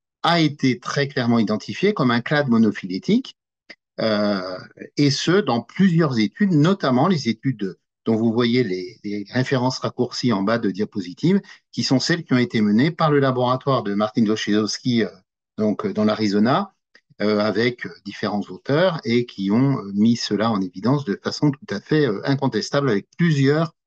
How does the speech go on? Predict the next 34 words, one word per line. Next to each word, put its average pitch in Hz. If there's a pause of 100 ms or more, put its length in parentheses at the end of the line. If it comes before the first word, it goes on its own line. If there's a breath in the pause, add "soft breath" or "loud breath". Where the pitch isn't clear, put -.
(180)
marqueurs, 117
euh, 95 (440)
notamment 104
d'A 104
D 101
N, 107 (640)
euh, -
euh, 92
plastidique, 110 (800)
euh, -
des, 131
euh, 107
des 127
plantes. - (460)
Euh, 113 (220)
autre 160
chose 143
qui 113
est, 104
qui -
a 110
été 104 (460)
relativement, 135 (200)
euh, 110 (120)
vite 135
mis 135
en 147
évidence, 147
mais 123
assez 139
peu 190
traité 156
en 107
taxonomie, 113